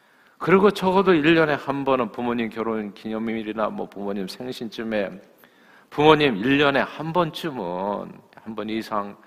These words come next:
되면 좋겠지만 한 번쯤 적어도, 예, 해외여행을 처음부터 끝까지 계획해서, 어디는, 어느 자식들은 그냥,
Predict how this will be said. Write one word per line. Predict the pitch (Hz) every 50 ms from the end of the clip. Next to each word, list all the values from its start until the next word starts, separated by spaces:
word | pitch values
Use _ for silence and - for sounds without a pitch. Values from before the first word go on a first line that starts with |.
| _ _
되면 | - 101 101 95
좋겠지만 | - 98 - - 98 95 - - 104 92 90 82
한 | - 113 120 123
번쯤 | 120 120 110 - 98 92 85
적어도, | - - - 87 92 104 101 104 104 92 87 82 90 92 - _ _ _ -
예, | - - - _ _ _ _ _ _ _ _ _ _
해외여행을 | - - 165 165 170 170 165 147 131 120 120 120 117 117 123 120 101 90 85 -
처음부터 | - - - - 165 170 170 165 165 151 - - 139
끝까지 | - - 165 165 _ - - 165 156 147 143 156 143
계획해서, | 151 - - 107 107 107 107 - - 87 85 - - - - _ _ _ _ _ _ _ _ _ _ _ _ _ _ _ _ _ _ -
어디는, | - 120 131 139 151 151 151 151 135 117
어느 | 117 131 139 143
자식들은 | - - 131 123 - 131 - - 143 139 139 135 131 131
그냥, | - 131 135 135 139 139 143